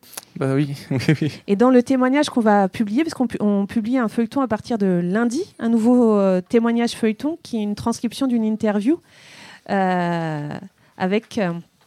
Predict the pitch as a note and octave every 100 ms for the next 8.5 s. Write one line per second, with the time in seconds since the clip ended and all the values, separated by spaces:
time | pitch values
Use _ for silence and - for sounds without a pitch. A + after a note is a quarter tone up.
0 | _ _ _ G#3 G#3 G3+ G3+ F#3+ F#3 F#3
1 | C#4 D4+ - G#3+ G3+ F#3 - - G3 C#4
2 | A#3 F#3+ F#3 G3+ D4+ - A3+ G#3+ A3 _
3 | - - - _ - G3+ F3+ - - A#3
4 | B3 B3+ A#3+ A3 - D#4+ E4+ B3+ G#3+ G3+
5 | G3+ C#4+ F4+ - - _ _ _ - G#3+
6 | G#3 G3+ C4 C4+ B3+ C#4+ C4 A#3 A#3+ G#3+
7 | G#3 A3 - A#3+ F4 C4 - _ G3+ -
8 | G#3 A3 A3+ D#4 C#4